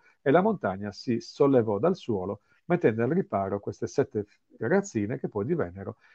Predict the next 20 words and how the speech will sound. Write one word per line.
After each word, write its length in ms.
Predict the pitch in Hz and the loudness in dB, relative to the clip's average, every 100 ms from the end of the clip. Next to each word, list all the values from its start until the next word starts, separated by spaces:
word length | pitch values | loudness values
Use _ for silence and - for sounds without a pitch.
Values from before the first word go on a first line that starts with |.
| _ - | _ 2
le 120 | 151 | 2
sette 460 | 151 104 - 107 | 2 -4 -2 -4
sorelle 480 | 104 104 101 95 101 | 0 0 0 -4 -6
delle 240 | 101 95 92 | -6 -8 -10
Pleiadi, 560 | 101 87 92 95 101 - | -10 -8 -8 -8 -10 -4
della 240 | 117 110 | -2 -2
costellazione 500 | - 101 117 110 120 | -4 -2 -2 -2 -4
delle 220 | 104 95 | -4 -8
Pleiadi. 340 | - 101 90 - _ _ - - _ _ | -12 -16 -16 -20 _ _ -20 -20 _ _
Ma 240 | 170 202 | 6 6
è 180 | 139 127 | 6 2
un 240 | 123 127 127 | 2 0 -2
discorso 360 | 131 190 151 | 4 4 6
un 60 | 117 | 4
po' 120 | 156 | 4
particolare 580 | 135 120 127 156 160 117 | 4 0 4 8 8 6
questo 240 | 123 110 | 2 2
delle 220 | 131 165 | 2 2
Pleiadi, 420 | 175 175 208 147 - | 2 8 8 8 2
perché 580 | 110 101 113 107 101 | 0 0 0 0 -2